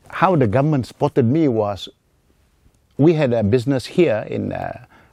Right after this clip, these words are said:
we had a plant in Bintulu, a gas to liquid plant. We lost money for ten years. They then said, "Idris, why don't you go back to Malaysia and sort it out?" So I turned up on, in June two zero zero three. Everybody was defeated, Juan.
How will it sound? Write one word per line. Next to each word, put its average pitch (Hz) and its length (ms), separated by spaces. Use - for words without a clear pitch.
we 110 160
had 123 100
a 113 60
plant 113 320
in 90 160
Bintulu, 95 540
a - 20
gas 104 240
to 104 80
liquid 95 440
plant. 92 300
We 113 100
lost 113 280
money 104 240
for - 140
ten 101 200
years. 95 380
They 117 100
then 127 220
said, 120 200
"Idris, 107 300
why 123 160
don't 120 180
you 104 120
go 104 120
back 101 220
to - 60
Malaysia 92 440
and 95 140
sort - 280
it 98 60
out?" 131 220
So 143 160
I 120 80
turned 143 240
up 135 220
on, 110 200
in 101 280
June 123 420
two 131 160
zero 107 220
zero 95 240
three. 107 400
Everybody 101 540
was 87 140
defeated, 90 520
Juan. 92 220